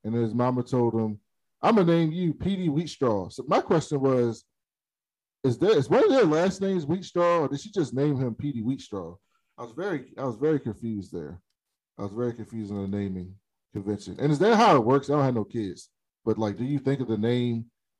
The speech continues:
before, or does the baby come out and you go, "Oh, you know what? He's acting like a Petey Wheatstraw, so we're gonna name him that"? Like, I don't know how the naming thing works.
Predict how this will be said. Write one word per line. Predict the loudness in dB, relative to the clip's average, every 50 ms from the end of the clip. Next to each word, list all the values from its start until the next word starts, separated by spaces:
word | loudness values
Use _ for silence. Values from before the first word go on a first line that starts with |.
| _ _ _
before, | -10 -10 -8 -2 2 4 6 8 8 6 6 2 0 -6 _ _ _ _ -6
or | -2 0
does | 0 0
the | 0 0
baby | 0 2 2 0 0 -2
come | 0 0 2 2
out | 2 4 2 2 0 -2
and | -4 -4
you | -2
go, | -2 -2 0 0
"Oh, | 0
you | 0 2
know | 2 2 2
what? | 2
He's | 0 -2 -2
acting | -2 -4 -4 -4 -4 -4
like | -4 -4 -4
a | -4 -4
Petey | -2 -2 -2 0 0
Wheatstraw, | 0 0 -2 -2 -6 -6 -4 -4 -4 -6 -8
so | -8 -6
we're | -6 -4
gonna | -4 -4 -2 -2 -2
name | -2 -4 -4 -4
him | -4 -2
that"? | -2 -2 -2 -2 -6 _ _ _ _ _ _ -10
Like, | -8 -4
I | -2
don't | -2 0 0 0
know | 0 0 0 -2 -2 -6 -10 -14 _ _ _ _ _ _ -6
how | -4 -2 -2 -2 -4 -4 -8 -10 -12 -10
the | -8
naming | -4 -4 -4 -4 -4 -6 -8
thing | -6 -6 -6 -6 -6
works. | -6 -6 -8 -8 -12